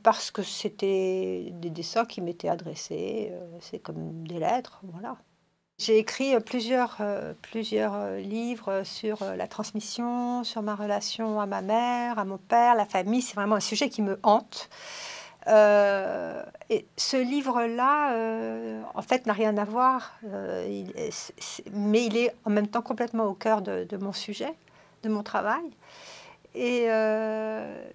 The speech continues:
ce qui l'a déclenché, je crois, c'est d'abord le, le temps. C'est-à-dire, je pense que dans la vie, il faut un temps pour les choses. Et ma mère est morte il y a maintenant presque cinq ans. Et je pense que plus tôt, j'étais pas prête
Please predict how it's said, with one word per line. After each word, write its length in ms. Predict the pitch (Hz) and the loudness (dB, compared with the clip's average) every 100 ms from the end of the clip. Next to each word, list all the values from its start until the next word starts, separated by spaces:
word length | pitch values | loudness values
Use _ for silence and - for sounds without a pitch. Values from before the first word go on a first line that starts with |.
| - | -16
ce 140 | - | -16
qui 260 | - 254 254 | -8 -4 0
l'a 180 | 262 247 | 2 0
déclenché, 640 | 262 - 294 285 - 370 | -2 -4 -6 -4 -4 -4
je 140 | 294 | -4
crois, 460 | 254 - - 285 339 | -8 -8 -2 0 0
c'est 360 | 339 - 240 220 | -4 -6 -6 -4
d'abord 480 | 208 208 247 262 | -4 -2 -2 -2
le, 260 | 220 196 185 | 0 0 0
le 120 | 202 | -4
temps. 320 | 202 208 226 - - | -2 2 0 -2 -16
C'est-à-dire, 340 | - 208 202 | -6 -2 -2
je 80 | - | -4
pense 240 | 220 262 | -6 -6
que 80 | - | -6
dans 160 | 226 214 | -4 -4
la 160 | 208 | -4
vie, 180 | 208 240 | -6 -8
il 60 | 285 | -10
faut 160 | - 220 | -6 -6
un 120 | 214 | -6
temps 220 | - 233 | -4 -4
pour 180 | 233 196 | -4 -10
les 100 | - | -10
choses. 460 | - 208 202 233 - - - - - | -10 -8 -8 -10 -14 -18 -18 -16 -4
Et 540 | 202 214 208 202 196 | 0 2 2 0 -4
ma 220 | 196 190 | -4 -2
mère 300 | 196 214 214 | 0 0 0
est 180 | 208 196 | -4 -6
morte 520 | 190 190 208 - - | -6 -4 -4 -6 -10
il 80 | 208 | -6
y 60 | 185 | -4
a 40 | |
maintenant 300 | 185 - 202 | -4 -6 -10
presque 320 | - 226 - 220 | -6 -6 -6 -6
cinq 320 | 214 214 220 | -6 -6 -6
ans. 200 | 214 220 | -4 -4
Et 60 | 220 | -6
je 100 | - | -10
pense 180 | 247 - | -10 -10
que 80 | 214 | -10
plus 180 | 240 | -10
tôt, 220 | 226 226 220 | -2 -2 -2
j'étais 240 | 208 - | -6 -10
pas 140 | - | -10
prête 520 | - - 208 - - | -8 -6 -6 -8 -20